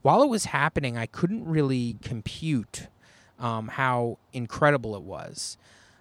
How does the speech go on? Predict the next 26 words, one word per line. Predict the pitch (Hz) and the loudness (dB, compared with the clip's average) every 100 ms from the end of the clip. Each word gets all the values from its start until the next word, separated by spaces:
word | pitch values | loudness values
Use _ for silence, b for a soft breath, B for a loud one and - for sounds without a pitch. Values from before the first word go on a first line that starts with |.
| _ | _
But | 156 | -2
we | 139 165 | 0 0
get | 151 233 294 277 _ _ | 2 2 2 -2 _ _
Andy | 170 208 208 135 113 110 | -2 0 0 -2 -4 -6
following | - 135 139 147 143 143 135 | -2 0 0 0 -2 -4 -6
Tom | - 143 139 | -4 -4 -4
Sandoval | - 156 151 135 123 - | -2 -2 -2 -2 -2 -2
out | 120 151 - | -2 -4 -4
to | 147 | -4
the | |
motorcycle | 139 131 139 151 151 143 156 | 0 0 0 2 0 2 0
with | 165 | 0
a | |
sidecar. | - 123 117 110 117 107 107 120 | -2 -2 -2 -4 -4 -4 -4 -4
They | 120 | -4
get | 120 123 120 | -2 -2 -2
in. | 117 117 120 120 | -2 -2 -4 -4
We | 120 | -4
find | - 127 123 | -2 -2 -2
out | 117 - | -4 -2
that | 120 117 - | -4 -4 -10
Andy | 123 117 123 | -6 -4 -4
has | 120 120 | -4 -4
his | 113 120 | -4 -2
own | 127 | -2
helmet. | 135 131 120 120 120 131 | -2 -2 -2 -2 -2 -4